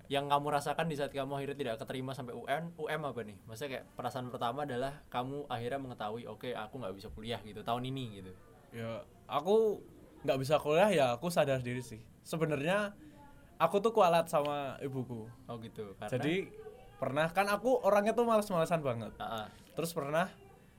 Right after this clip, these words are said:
Speaker 2: waktu aku emang males banget, aku tuh tipe orangnya tuh kalau aku udah pengen, eh, misal udah punya rencana,
Speaker 1: Hmm.
Speaker 2: terus tiba-tiba tuh kayak ada orang malah nyuruh-nyuruh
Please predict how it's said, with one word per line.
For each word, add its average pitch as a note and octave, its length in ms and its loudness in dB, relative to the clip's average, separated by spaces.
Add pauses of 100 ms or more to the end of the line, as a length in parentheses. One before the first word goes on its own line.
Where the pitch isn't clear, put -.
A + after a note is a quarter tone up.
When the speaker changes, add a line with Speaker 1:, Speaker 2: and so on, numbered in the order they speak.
(160)
Speaker 2:
waktu C#3 320 2 (140)
aku C#3+ 180 4
emang D3 220 2
males D3 240 0
banget, C3 340 2 (720)
aku D#3+ 240 4
tuh A#3+ 300 6
tipe G#3 180 0
orangnya F#3 380 6
tuh B3 320 2 (600)
kalau F3 220 8
aku E3+ 180 4
udah E3 180 4
pengen, D3+ 520 -4
eh, D#3 260 4
misal F3+ 300 6
udah F3+ 160 6
punya D3 180 2
rencana, B2+ 640 0
Speaker 1:
Hmm. C#3 420 -6
Speaker 2:
terus E3+ 160 2
tiba-tiba D3+ 460 2
tuh D3 120 0
kayak F3 180 2
ada D3+ 160 4
orang D3+ 200 6
malah F3 220 2
nyuruh-nyuruh D#3+ 420 2